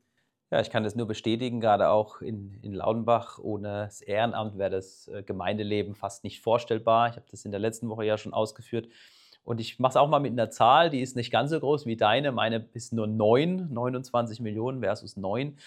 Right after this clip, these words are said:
Aber die bezieht sich auch aufs Ehrenamt. Wir, äh, haben einen neuen Jugendgemeinderat und da haben wieder neun ganz engagierte, äh, Jugendliche, äh, kandidiert und sind jetzt auch gewählt worden.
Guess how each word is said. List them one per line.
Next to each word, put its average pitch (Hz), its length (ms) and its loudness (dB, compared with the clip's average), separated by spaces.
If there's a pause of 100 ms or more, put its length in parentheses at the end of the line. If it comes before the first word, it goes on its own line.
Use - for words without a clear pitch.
(180)
Aber 107 160 -4
die 113 80 -2
bezieht 120 260 -6
sich 113 180 -6
auch 143 140 4
aufs - 160 0
Ehrenamt. 123 720 -2 (280)
Wir, 107 640 4 (140)
äh, 107 140 -4
haben 110 220 -2
einen 107 160 -2
neuen 110 240 0
Jugendgemeinderat 104 1120 0
und 113 220 -8
da 101 120 -2
haben 110 260 -2
wieder 113 220 0
neun 123 480 2
ganz 120 360 -2
engagierte, 120 880 -2 (360)
äh, 120 100 -4
Jugendliche, 120 840 0 (320)
äh, 107 160 -10
kandidiert 123 800 2
und 123 300 -6
sind 127 340 -8
jetzt - 280 -6
auch 113 200 -2
gewählt 135 400 -2
worden. 143 600 4